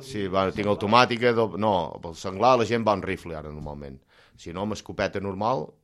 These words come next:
el cartutxo pot ser un cartutxo amb bala. Però jo al senglar no hi vaig. Alguna vegada hi he anat, però no, no, no m'a-, no m'atrau la cacera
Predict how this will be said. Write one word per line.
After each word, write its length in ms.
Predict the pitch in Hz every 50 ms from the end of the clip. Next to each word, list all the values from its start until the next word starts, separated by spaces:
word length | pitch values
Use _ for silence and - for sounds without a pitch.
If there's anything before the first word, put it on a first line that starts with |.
| _ _ -
el 80 | 87 -
cartutxo 460 | 87 85 - - 98 87 - 110 104 98
pot 180 | - 92 -
ser 160 | - 95 95 101
un 120 | 95 90
cartutxo 380 | - 95 78 - 90 - - 98
amb 80 | 87 76
bala. 220 | 76 73 67 71 73 _ _ _ _ _ _ _ _ _ _ _ _ _ -
Però 80 | 92 90
jo 140 | 95 104 107
al 60 | 104 -
senglar 280 | 113 101 95 101 107 107
no 60 | 101
hi 40 | 92
vaig. 220 | 82 82 85 - - -
Alguna 260 | 82 87 104 101 98
vegada 240 | 92 104 107 101 104
hi 60 | 101
he 60 | 98
anat, 280 | 101 107 110 120 117 - -
però 180 | - 95 90 82 - _ - - _ _ _ _ _ _ _ 90
no, 120 | 92 90 85 80 78 76 76 73 71 - - _ _ _ _ _ - _ _ _ _ _
no, 180 | 101 113 104 104
no 140 | 127 127 127
m'a-, 200 | 127 123 120 117 117
no 100 | 117 117
m'atrau 360 | 120 117 - 101 - 90 101
la 80 | 104 90
cacera 340 | 95 90 - 117 98 85